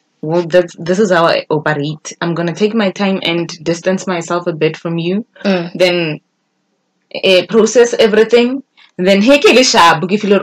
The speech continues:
Speaker 1: okay, I will calm down. I come back and we talk about it.
Speaker 2: Mm-hmm.
Speaker 1: Then we move on.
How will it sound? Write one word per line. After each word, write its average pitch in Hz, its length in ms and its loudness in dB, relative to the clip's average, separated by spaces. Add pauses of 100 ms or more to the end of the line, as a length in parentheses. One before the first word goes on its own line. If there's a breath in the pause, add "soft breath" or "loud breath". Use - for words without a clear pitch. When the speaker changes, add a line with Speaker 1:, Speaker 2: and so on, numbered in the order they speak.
(100)
Speaker 1:
okay, 170 440 0
I 175 80 -2
will 175 120 -6
calm 202 240 -2
down. 175 420 -2 (120)
I 185 120 0
come 208 260 0
back 151 400 -4
and 175 280 -6
we 170 180 -4
talk 208 240 -4
about 180 360 -2
it. - 260 -6 (240)
Speaker 2:
Mm-hmm. 180 400 -4
Speaker 1:
Then 175 500 0 (1500)
we 240 140 2
move 349 180 2
on. 170 240 -4